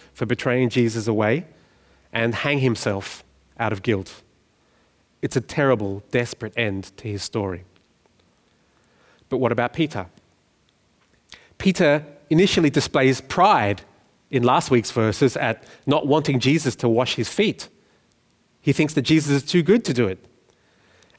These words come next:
And then later in these verses today, he expresses a blind desire to follow Christ everywhere, not really knowing exactly where Jesus is going and what he's about to do,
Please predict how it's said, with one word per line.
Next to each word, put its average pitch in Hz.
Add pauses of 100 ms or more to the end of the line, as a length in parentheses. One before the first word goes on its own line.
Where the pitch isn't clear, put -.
And 139
then 180
later 170
in 147
these 185
verses 147
today, 160
he 156
expresses 156
a 139
blind 156 (260)
desire 160
to -
follow 185
Christ 147
everywhere, 180
not 180
really 175
knowing 165 (220)
exactly 156
where 151
Jesus 143
is 127
going 147
and 117
what 135
he's 139
about 113
to -
do, 113